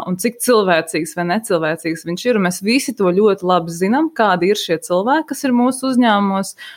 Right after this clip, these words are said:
un mēs ļoti bieži pieļaujam, ka šie cilvēki vada citus cilvēkus ar šīm te krokodīlu metodēm. Tāpēc es teiktu, ka arī šis ir laiks, kad, ā, nu, tā pilnīgi godīgi veikt tādu nelielu tīrīšanu un, un apzināšanos, kas tad ir tās mūsu vērtības,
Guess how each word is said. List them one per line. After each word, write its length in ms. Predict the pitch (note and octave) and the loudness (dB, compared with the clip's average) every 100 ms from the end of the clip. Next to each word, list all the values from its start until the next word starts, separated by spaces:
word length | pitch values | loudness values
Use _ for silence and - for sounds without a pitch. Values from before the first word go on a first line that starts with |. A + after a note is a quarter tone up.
| - | -14
un 160 | - F#3+ | -4 -2
mēs 140 | G3 A#3 | 0 2
ļoti 300 | A#3+ A3+ F#3 | 2 2 0
bieži 380 | A#3 A3 G3+ - | 2 4 2 2
pieļaujam, 480 | G#3 F3 D3 D3+ D#3+ | 4 4 2 -2 -4
ka 120 | F3 | -6
šie 140 | - E3+ | -6 -2
cilvēki 480 | F#3 F3 E3 - G#3 | 0 0 0 0 2
vada 300 | G#3 E3+ D3+ | 2 2 -4
citus 420 | - F3+ E3+ - - | -4 -2 -2 -4 -2
cilvēkus 540 | F#3+ F3 E3 D#3+ - | 2 2 2 -4 -6
ar 120 | E3 - | -6 -4
šīm 160 | E3 D#3 | -6 -6
te 80 | |
krokodīlu 520 | - F#3 F#3 E3 D#3+ D#3+ | -2 0 2 2 4 4
metodēm. 560 | F3 F#3 D#3 D3+ D#3 D#3+ | 0 2 0 0 -2 -4
Tāpēc 380 | E3+ E3+ E3 - - - - - | 0 0 0 -6 -14 -16 -8 -2
es 100 | G3 | 0
teiktu, 380 | G3+ G#3 F#3+ - | 2 2 0 -4
ka 200 | - F3+ | 2 4
arī 140 | F#3+ F3 | 4 2
šis 320 | - C4 C#4 | 0 0 2
ir 80 | F3 | 2
laiks, 380 | E3 E3+ G#3+ - | 4 2 0 -4
kad, 160 | E3+ D#3 | -6 -4
ā, 240 | E3+ E3+ E3 | 0 0 0
nu, 240 | G#3 A#3 | -2 -2
tā 160 | A#3+ G3 F#3+ | 2 0 2
pilnīgi 340 | B3+ A3 F#3 | 2 2 2
godīgi 480 | G#3 C4 G3 F3+ G3 | 2 4 4 2 2
veikt 240 | A#3 A#3 | 0 2
tādu 220 | F3 E3 | 0 2
nelielu 320 | G#3 A3 D#3 D#3 | 2 2 0 0
tīrīšanu 720 | G3+ G#3+ G3+ D3+ - D#3 D#3+ | 0 2 0 -2 -6 -6 -4
un, 80 | - | -2
un 180 | G3 | 2
apzināšanos, 840 | A3+ G3 F3+ D3+ D#3 - D#3+ D#3+ - | 2 2 2 2 0 -4 -6 -6 -4
kas 160 | A#3+ - | -4 -2
tad 160 | F3+ | 0
ir 160 | A3+ A3+ | 2 2
tās 240 | D#3 D#3 | -2 -2
mūsu 320 | F3 F#3 F3+ | -4 -4 -2
vērtības, 640 | E3+ F#3 A3 D#3+ D#3+ G3 | 2 2 2 0 0 -2